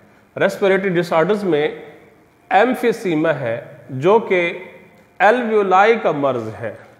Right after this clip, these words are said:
एम्फीसीमा definition इस तरह से करते हैं कि emphysema is the disorder in which there is destruction of walls of alveoli।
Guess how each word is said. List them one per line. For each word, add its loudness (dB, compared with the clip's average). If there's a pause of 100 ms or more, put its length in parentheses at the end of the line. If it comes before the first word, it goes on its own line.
(300)
एम्फीसीमा 0 (120)
definition -2
इस -6
तरह 0
से -4
करते -4
हैं -2 (640)
कि 4
emphysema 2
is 0
the 0
disorder 2 (840)
in 2
which 2 (120)
there 4
is -2 (100)
destruction 0
of 2
walls 4
of -2
alveoli। -4